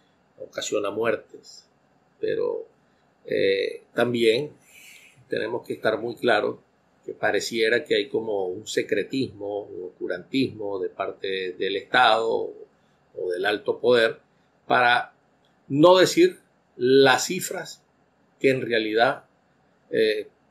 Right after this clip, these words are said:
están presentes en el país, ¿ok? Se habla, esta mañana estaba viendo las noticias que supuestamente había mil ochocientos setenta muertos,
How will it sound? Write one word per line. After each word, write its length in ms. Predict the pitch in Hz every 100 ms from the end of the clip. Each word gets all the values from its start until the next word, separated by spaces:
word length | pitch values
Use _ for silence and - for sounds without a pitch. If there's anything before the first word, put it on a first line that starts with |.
| _ _ _ _ _ _
están 300 | 117 - 127
presentes 440 | 123 - 117 127
en 120 | 117 110
el 140 | 98
país, 360 | 107 90 - _ _ _
¿ok? 180 | 101 - 151 - _ _ _
Se 260 | - 117
habla, 640 | 104 104 107 117 113 95 -
esta 220 | - -
mañana 360 | 92 92 151 165
estaba 220 | - 117
viendo 260 | 110 107 104
las 160 | 98
noticias 560 | 98 98 101 143 - 127
que 160 | - -
supuestamente 680 | - - - 101 95 92
había 240 | 101 95 95
mil 220 | 107 110
ochocientos 640 | 98 101 - 101 92 87
setenta 460 | 98 - 95 90 92
muertos, 640 | 104 113 - - - -